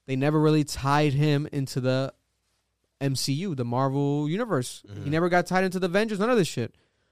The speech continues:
Speaker 1: You know, and then we got the Amazing Spider-Man one and then the Amazing Spider-Man two with, uh, Andrew Garfield. Questionable. I didn't love it. I love the villains,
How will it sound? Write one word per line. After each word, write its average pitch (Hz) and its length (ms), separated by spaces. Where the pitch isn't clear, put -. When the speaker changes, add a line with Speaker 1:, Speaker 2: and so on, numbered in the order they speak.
Speaker 1:
You 135 140
know, 123 280
and 135 120
then 127 100
we 143 120
got 143 320
the 131 100
Amazing 170 580
Spider-Man 165 540
one 123 360
and 127 100
then 123 100
the 120 60
Amazing 120 420
Spider-Man 123 400
two 143 300
with, 123 320
uh, 113 480
Andrew 131 260
Garfield. 131 540
Questionable. 156 680
I 160 120
didn't 196 240
love 180 180
it. 170 260
I 151 160
love 185 440
the 196 120
villains, 165 680